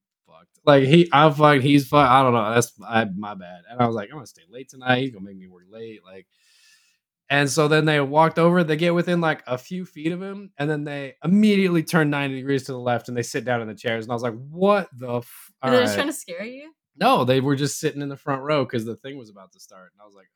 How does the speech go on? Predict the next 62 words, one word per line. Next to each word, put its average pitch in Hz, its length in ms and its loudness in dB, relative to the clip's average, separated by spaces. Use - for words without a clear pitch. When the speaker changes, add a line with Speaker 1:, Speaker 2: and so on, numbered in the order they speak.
Speaker 1:
"Okay." 98 280 -18
I - 20 -20
was 120 80 -20
like, 127 120 0
"Oh," 135 220 6
Speaker 2:
Whew. 110 100 -10
Speaker 1:
I 135 60 -2
was 143 100 0
like, 131 200 -4
"All 139 60 -8
right, 110 160 -10
okay, - 240 -20
good." - 140 -20
I 123 100 -10
was 139 80 -4
like, 135 140 -2
"I 143 140 4
so 143 340 0
did 147 100 2
not 135 220 -2
mean 113 400 -12
to, 131 80 -20
like, 113 240 -8
just 117 180 -18
trash 98 420 -6
on 131 180 -2
him 151 120 2
now." 147 180 -2
I 139 160 -2
was 165 140 2
like, 170 180 0
"Yeah, 254 120 -20
he 214 80 -16
said 196 180 -18
he's 196 140 -18
got 196 180 -4
it, 143 80 -10
so 143 100 -12
he's 143 140 -12
got 156 200 0
it." 117 120 -8
Like, 147 140 2
it 175 80 2
was 185 180 2
just 180 160 0
me, 185 140 2
like, 160 200 2
being 160 160 -4
like, 151 200 -10
"Yeah, 247 120 -2
I 196 60 -2
trust 175 320 -4
his 160 180 -4
decision 160 380 -4
Speaker 2:
Yeah. 143 120 2
Speaker 1:
making," 123 300 -4
you 135 120 -4
know? 135 240 -4
And 147 100 -14
they 147 60 -4
were 143 60 2
like, 123 280 -2